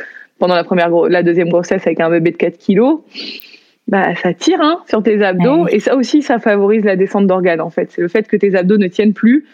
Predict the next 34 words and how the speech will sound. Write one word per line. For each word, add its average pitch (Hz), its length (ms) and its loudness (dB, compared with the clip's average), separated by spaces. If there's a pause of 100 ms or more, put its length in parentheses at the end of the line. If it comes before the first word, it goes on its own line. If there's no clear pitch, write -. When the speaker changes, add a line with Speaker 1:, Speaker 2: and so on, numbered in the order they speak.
(260)
Speaker 1:
bah, 175 100 0
tes 185 180 0
organes 196 460 0 (180)
pèsent, 214 420 -2 (140)
il 180 60 0
y 185 60 2
a 170 80 0
plus 226 160 -2
rien 226 100 2
pour 214 160 0
les 196 80 2
retenir, 226 380 0
donc 202 160 0
ça 180 100 -2
pèse 202 260 0
plus 208 300 -2
sur, 185 320 -4
euh, 165 320 0 (840)
bah, - 120 -2 (200)
ça - 320 -8
descend, 160 320 0
quoi. - 240 -4
Donc, 160 280 -2
euh, 156 180 2
on 156 140 -2
m'avait 160 260 0
dit 185 160 2
que 185 220 -2 (260)
ça - 140 -4
allait 175 160 2
un 185 80 -2
peu 196 120 -2
ensemble, 165 400 -4
quoi. - 220 -6